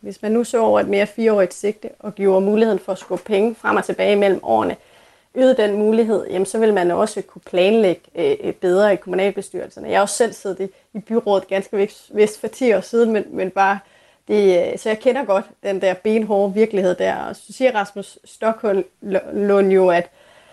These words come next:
jamen, han kan se, at kommunalpolitikerne, de får enderne til at mødes. Ja, det gør de, fordi det er ansvarlige folk, der sidder derude,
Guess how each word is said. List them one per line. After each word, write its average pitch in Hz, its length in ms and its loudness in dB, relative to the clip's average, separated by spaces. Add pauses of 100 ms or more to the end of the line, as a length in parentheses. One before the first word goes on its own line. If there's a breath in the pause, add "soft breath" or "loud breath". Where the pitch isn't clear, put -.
(480 soft breath)
jamen, 233 120 2
han 240 100 2
kan 262 100 0
se, 294 160 -2
at 294 300 0 (160 loud breath)
kommunalpolitikerne, 220 1500 0
de 233 100 -2
får 240 260 2
enderne 220 320 -2
til 220 160 -8
at 214 80 -2
mødes. 214 460 -2
Ja, 240 80 2
det 208 140 -2
gør 208 240 4
de, 320 160 0 (140)
fordi 226 180 -6
det 214 120 0
er 202 40 2
ansvarlige 208 500 -2
folk, 262 320 0
der 226 80 -8
sidder 254 280 -2
derude, 240 300 2